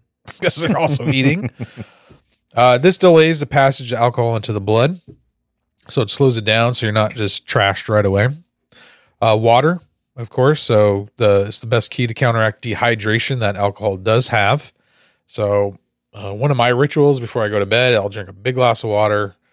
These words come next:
Speaker 1: If I drink a lot and I know tomorrow's gonna be hell to pay, I'll take a couple of leave, drink a glass of water, go to bed.
Speaker 2: Mm-hmm.
Speaker 1: And, uh, that usually helps me. But throughout the day, I'll try to drink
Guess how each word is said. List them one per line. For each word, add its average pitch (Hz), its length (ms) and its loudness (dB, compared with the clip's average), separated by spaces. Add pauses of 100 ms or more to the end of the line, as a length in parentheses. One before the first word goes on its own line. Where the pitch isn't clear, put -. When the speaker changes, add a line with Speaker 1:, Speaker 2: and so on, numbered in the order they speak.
(320)
Speaker 1:
If - 140 -20
I 98 40 -10
drink 113 280 -6
a 113 40 -6
lot 104 280 2
and 107 60 -8
I 95 40 -6
know 104 300 -6
tomorrow's 104 440 -8
gonna 104 180 -10
be 98 320 -14
hell 110 280 -2
to 107 80 -6
pay, 104 380 0 (340)
I'll 104 140 -4
take 113 160 -6
a - 40 -20
couple 117 320 -2
of 113 60 -2
leave, 147 460 0
drink 113 180 -10
a 101 40 -16
glass 113 280 0
of 123 80 -6
water, 120 420 -4
go 104 120 -8
to 95 80 -6
bed. 87 140 -8 (100)
Speaker 2:
Mm-hmm. 95 300 -10 (840)
Speaker 1:
And, 101 360 -2
uh, 101 180 2
that 110 200 -2
usually 107 260 -6
helps 101 300 -2
me. 95 100 -12
But 104 280 -4
throughout 214 220 4
the 175 100 0
day, 143 160 4
I'll 135 120 4
try 117 200 0
to 110 40 -10
drink 98 320 -8